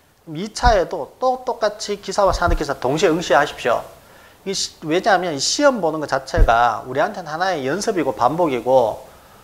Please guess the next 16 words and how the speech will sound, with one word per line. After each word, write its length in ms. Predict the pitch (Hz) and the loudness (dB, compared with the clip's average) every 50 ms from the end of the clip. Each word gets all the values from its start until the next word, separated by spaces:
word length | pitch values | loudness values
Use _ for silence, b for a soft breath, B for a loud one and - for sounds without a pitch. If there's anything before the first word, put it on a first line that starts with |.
| B B _ | B B _
어, 540 | 127 131 127 127 127 123 123 123 123 123 - - | -2 0 2 4 4 4 4 2 0 -2 -4 -6
또 140 | 139 131 | -8 -6
기회는 680 | - - 196 226 247 240 220 208 202 196 214 226 220 165 | -6 -4 -2 0 4 6 6 6 6 2 0 -2 0 0
여러 160 | 131 131 135 | 2 2 2
번 120 | 151 165 | 0 -2
줄 180 | 156 190 214 202 | -2 -4 -4 -4
수 100 | - 143 | -4 -6
있죠. 320 | 117 - - 113 110 113 120 | -6 -4 -4 -2 -2 0 2
예를 160 | 151 190 202 | 2 4 4
들어서 240 | 190 170 165 165 180 | 4 2 2 0 -2
뭐 300 | 156 143 139 131 123 - | 0 2 4 4 2 2
이 80 | 143 | -2
시험 260 | 156 - - 226 202 | -2 -2 -2 -2 0
보는데 480 | 165 156 160 170 170 139 123 127 135 123 | 0 0 0 0 0 2 4 4 4 4
물론 340 | 110 117 127 156 156 139 135 | 2 0 -2 -2 -2 -2 -4
뭐 260 | 127 120 113 113 B | -6 -6 -6 -8 B